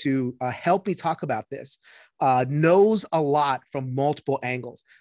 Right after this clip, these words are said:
Uh, he is the, uh, designer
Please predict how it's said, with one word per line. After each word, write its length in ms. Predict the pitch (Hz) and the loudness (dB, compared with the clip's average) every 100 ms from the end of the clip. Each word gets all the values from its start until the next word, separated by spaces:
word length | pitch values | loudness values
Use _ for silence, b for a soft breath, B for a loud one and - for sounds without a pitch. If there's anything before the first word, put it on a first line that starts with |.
| b | b
Uh, 120 | 135 | -2
he 280 | 120 185 180 - | -2 -6 -6 -4
is 360 | 170 180 175 151 | 0 0 0 -2
the, 400 | 147 147 139 139 - _ | -4 -2 -2 -4 -8 _
uh, 80 | 131 | -6
designer 640 | 127 127 139 139 160 262 | -4 -2 0 2 0 -4